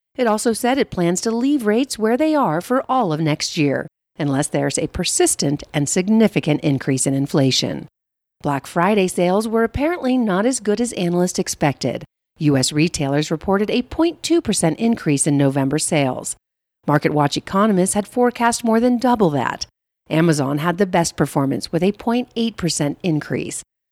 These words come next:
Stores like Best Buy that sell big-ticket items and auto dealers also did well.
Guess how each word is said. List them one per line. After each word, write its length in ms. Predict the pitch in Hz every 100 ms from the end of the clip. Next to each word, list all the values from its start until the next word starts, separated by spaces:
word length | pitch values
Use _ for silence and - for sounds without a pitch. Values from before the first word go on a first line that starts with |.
| _
Stores 320 | - 160 156
like 300 | 160 139 135
Best 300 | - 254 -
Buy 260 | 156 139 185
that 140 | 170
sell 320 | - - 143 143
big-ticket 580 | 143 269 233 196 165 -
items 420 | 151 165 226 247
and 180 | 165 170
auto 320 | 220 320 208
dealers 460 | 151 147 143 202 277
also 400 | - 226 - 143
did 220 | 135 131
well. 340 | 127 78 -